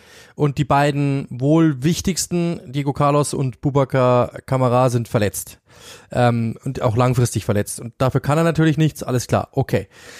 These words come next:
Trotzdem ist der Kader gut genug. Und das Ding ist natürlich, sie wollten weg von diesem Rang vierzehn, was sie die letzten Jahre gefühlt, glaub ich, dreimal am Stück waren. Sondern sie wollten davon weg, sondern dafür geben sie auch genug aus. Ich meine, das sind mit die reichsten Besitzer der Liga,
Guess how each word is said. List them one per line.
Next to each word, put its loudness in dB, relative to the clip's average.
Trotzdem 0
ist 0
der 2
Kader 2
gut 0
genug. 0
Und -10
das -2
Ding 0
ist 4
natürlich, 0
sie -2
wollten 0
weg -4
von -2
diesem 0
Rang -2
vierzehn, 0
was -2
sie 2
die 0
letzten -2
Jahre 2
gefühlt, -2
glaub 0
ich, -8
dreimal 0
am -2
Stück -4
waren. 0
Sondern -2
sie 2
wollten 0
davon 0
weg, 0
sondern -2
dafür 0
geben 2
sie 2
auch 2
genug 0
aus. 2
Ich -4
meine, -2
das -4
sind -2
mit -4
die 2
reichsten 0
Besitzer 0
der 2
Liga, 2